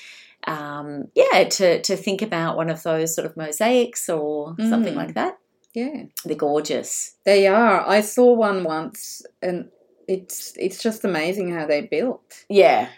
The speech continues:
Speaker 2: You can't actually see that each mosaic stone, so to speak, is a photo.
Speaker 1: Yeah.
Speaker 2: And it creates
Speaker 1: You
Speaker 2: one
Speaker 1: can
Speaker 2: big
Speaker 1: see
Speaker 2: photo.
Speaker 1: the one big
Speaker 2: It's,
Speaker 1: photo.
Speaker 2: it's, like,
Speaker 1: So you choose that
Speaker 2: amazing.
Speaker 1: one photo
Speaker 2: Yeah.
Speaker 1: and then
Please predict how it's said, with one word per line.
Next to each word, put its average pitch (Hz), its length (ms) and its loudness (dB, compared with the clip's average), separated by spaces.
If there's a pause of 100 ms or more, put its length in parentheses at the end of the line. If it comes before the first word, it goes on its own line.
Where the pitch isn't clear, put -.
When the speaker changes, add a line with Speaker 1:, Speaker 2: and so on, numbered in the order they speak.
(140)
Speaker 2:
You 196 120 -2
can't 247 300 2
actually 190 360 0
see 190 540 0
that 180 340 0 (280)
each 196 580 -4 (140)
mosaic 180 720 0
stone, 165 520 2
so 147 240 -4
to - 140 -14
speak, 180 360 -8
is 165 360 -6 (120)
a 175 40 -10
photo. 277 640 0
Speaker 1:
Yeah. 160 280 4 (300)
Speaker 2:
And 196 140 2
it 196 200 -2
creates 185 720 2 (100)
Speaker 1:
You - 60 -4
Speaker 2:
one 214 160 6
Speaker 1:
can - 100 4
Speaker 2:
big 214 160 6
Speaker 1:
see 285 140 4
Speaker 2:
photo. 240 140 10
Speaker 1:
the 220 40 6
one 208 200 4
big 180 140 6
Speaker 2:
It's, 165 100 -2
Speaker 1:
photo. 175 320 6
Speaker 2:
it's, - 220 2
like, 233 240 2
Speaker 1:
So 247 80 -2
you 240 240 0
choose 294 400 -2
that 247 120 6
Speaker 2:
amazing. 294 520 2
Speaker 1:
one 180 200 6
photo 156 160 2
Speaker 2:
Yeah. 214 260 2
Speaker 1:
and 196 120 0
then 190 400 0